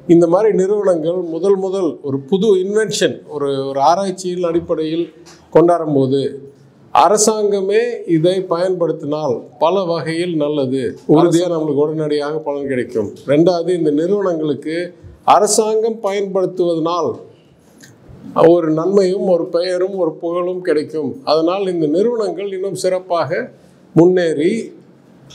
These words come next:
பலருக்கு வேலை வாய்ப்பு கொடுத்து தொழிலை அதிகரித்து பொருளாதாரத்துக்கு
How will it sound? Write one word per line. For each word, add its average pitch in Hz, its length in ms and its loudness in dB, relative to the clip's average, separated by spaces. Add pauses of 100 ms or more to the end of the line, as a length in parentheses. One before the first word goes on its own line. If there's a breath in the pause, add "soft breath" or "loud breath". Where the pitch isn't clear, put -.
(400)
பலருக்கு 180 460 4
வேலை 185 320 0
வாய்ப்பு 160 340 -2
கொடுத்து 170 640 0 (220)
தொழிலை 185 420 4
அதிகரித்து 165 880 0 (420)
பொருளாதாரத்துக்கு 175 1120 2